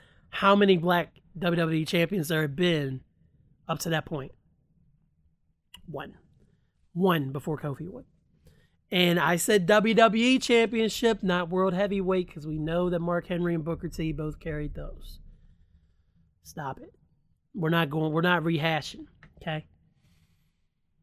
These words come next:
And then I just saw the promo for the first time, uh, probably, I don't even know if I'd seen it originally, but three,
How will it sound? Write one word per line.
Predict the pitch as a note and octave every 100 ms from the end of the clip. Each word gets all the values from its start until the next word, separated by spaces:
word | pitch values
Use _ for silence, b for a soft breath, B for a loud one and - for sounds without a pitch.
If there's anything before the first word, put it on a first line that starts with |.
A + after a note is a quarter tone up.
| _ _ _ _ _ _ _ _ _ _ _ _ _ _
And | - F#3+
then | G3+ G3+ F#3 - _ -
I | E3
just | G3 G#3
saw | - F3 E3+
the | D3+ D#3 D3 - _
promo | - F3+ F3 D#3+
for | D3 D3+
the |
first | - D#3+ -
time, | E3+ D#3+ D#3 D#3 _ _ _ _ _ _ _ - G#3+
uh, | D3 C3
probably, | D3+ F3 F#3 D3 E3 -
I | C3+
don't | G#3
even | F3 D3+
know | D3+
if | E3+
I'd | D3+
seen | - E3
it |
originally, | D3+ D#3+ F3 D3+ C#3
but | D3 C#3+ - b b b b b _ _ _ _ _ _ _ _ _ _
three, | G3 G3 F#3